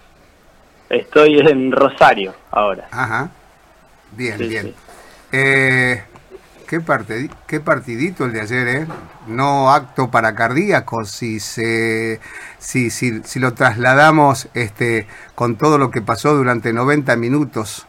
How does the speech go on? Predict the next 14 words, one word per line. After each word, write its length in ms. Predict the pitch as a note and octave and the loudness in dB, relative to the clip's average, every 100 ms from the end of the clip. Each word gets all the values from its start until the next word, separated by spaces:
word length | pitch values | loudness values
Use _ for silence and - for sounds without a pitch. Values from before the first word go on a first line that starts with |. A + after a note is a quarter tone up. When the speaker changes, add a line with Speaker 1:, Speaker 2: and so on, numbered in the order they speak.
| - | -4
Speaker 2:
¿no? 240 | B2 G3+ - - - - - - _ _ _ - - - - | -2 -2 -6 -20 -20 -20 -20 -20 _ _ _ -20 -20 -20 0
Speaker 1:
Tuvo 220 | C#3 C#3+ | 6 6
de 80 | B2 | 6
todo, 440 | E3 D3+ A#2 G#2+ - - | 6 6 6 0 -10 -4
penal 300 | A#2+ B2+ B2+ | -2 0 2
errado, 840 | A#2+ C#3 C#3+ C#3+ C3+ C3 B2 A#2+ | 2 4 6 6 4 2 0 -2
gol 160 | C3 C3 | -2 -2
anulado, 1040 | A#2+ A#2 B2+ C3+ C3+ C3 B2 A#2 A2+ A2+ - _ - | -2 -4 2 4 4 4 0 0 -4 -6 -14 _ -14
eh, 280 | A2 G#2 A2 C3 _ _ _ _ _ _ _ - | -12 -12 -18 -20 _ _ _ _ _ _ _ -2
Magiolo 480 | A#2+ A2+ D3 C#3+ B2+ | 0 4 6 6 4
ascendiendo 720 | - B2+ C3 D#3 D#3 C#3+ C3 | 0 0 4 8 8 6 2
por 140 | B2+ | 0
un 80 | C#3 | 0
momento, 880 | C3+ C3+ D#3 D3+ C#3 B2+ B2+ A#2+ | -2 0 2 2 2 2 2 0